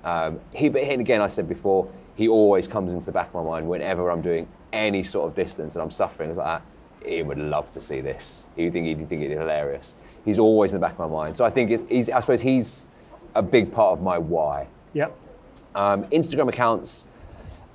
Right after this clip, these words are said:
Speaker 1: we spoke a bit kind of offline before about Instagram, is a love-hate relationship. I love it because there is so much great content out there.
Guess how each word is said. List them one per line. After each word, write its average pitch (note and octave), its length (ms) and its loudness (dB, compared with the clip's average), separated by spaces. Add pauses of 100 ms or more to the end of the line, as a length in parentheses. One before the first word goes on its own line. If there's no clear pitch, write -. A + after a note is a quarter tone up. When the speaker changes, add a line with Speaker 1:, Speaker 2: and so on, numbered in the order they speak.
Speaker 1:
we B2 140 6
spoke A2+ 260 4
a G#2 40 0
bit G#2+ 260 2
kind G2 140 0
of E2+ 100 -2
offline G2 480 4
before G2 540 6
about E2+ 240 0
Instagram, F#2 560 0
is G#2+ 160 2
a A2 60 6
love-hate G2+ 460 4
relationship. F2+ 680 -2 (160)
I G2+ 80 0
love A2 300 4
it A#2+ 160 4
because G2 500 0
there G2 220 4
is G2 120 4
so G#2 340 0
much G2+ 260 0
great F2+ 220 0
content F#2 400 -4
out F2 180 -4
there. F2+ 240 -2